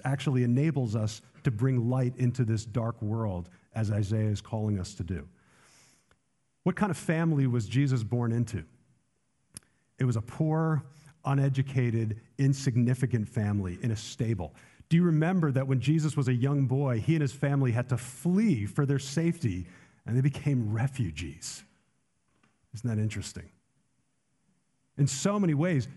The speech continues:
Jesus himself was the kind of person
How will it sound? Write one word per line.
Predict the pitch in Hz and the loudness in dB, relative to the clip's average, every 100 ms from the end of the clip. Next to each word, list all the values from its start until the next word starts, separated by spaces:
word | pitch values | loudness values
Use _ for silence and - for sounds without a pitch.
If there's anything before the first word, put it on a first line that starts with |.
| 123 | -8
Jesus | 104 175 214 180 139 | 2 4 4 2 2
himself | 147 131 - 233 311 185 - - - | 2 2 0 -2 -2 -4 -10 -18 -4
was | 135 151 127 | 0 0 0
the | 139 | -2
kind | - 165 147 | 0 0 0
of | - | 0
person | 170 165 - 95 | -2 0 -2 -2